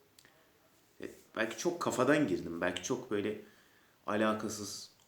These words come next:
o kitabın ortasından konuştum gibi geliyor da gerçekten benim için işin özeti burada yatıyor. Ben aç bitir salam alırken niye ilk kere düşünüyorum?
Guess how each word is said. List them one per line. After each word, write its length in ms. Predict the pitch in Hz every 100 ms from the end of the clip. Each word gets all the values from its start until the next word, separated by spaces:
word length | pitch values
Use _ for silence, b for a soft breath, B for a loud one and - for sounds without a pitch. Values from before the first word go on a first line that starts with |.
| -
o 60 |
kitabın 380 | - - 113 113
ortasından 600 | 110 104 113 - 113 127
konuştum 540 | - 92 82 - 82 80
gibi 180 | 80
geliyor 320 | 87 98 - -
da 160 | - b b b b _
gerçekten 440 | 101 - 170 175
benim 180 | 160 160
için 400 | 170 185 170 - - _ _
işin 260 | 135 160 151
özeti 380 | 143 147 147
burada 220 | 147 143 92
yatıyor. 300 | - - - - -
Ben 360 | 120 - - _ b b b b _ _
aç 260 | - - 107
bitir 220 | 113 135
salam 420 | - - 127 107
alırken 480 | 104 92 92 101 107
niye 140 | 87 110
ilk 160 | 110
kere 260 | 95 82 80
düşünüyorum? 500 | 71 - 73 69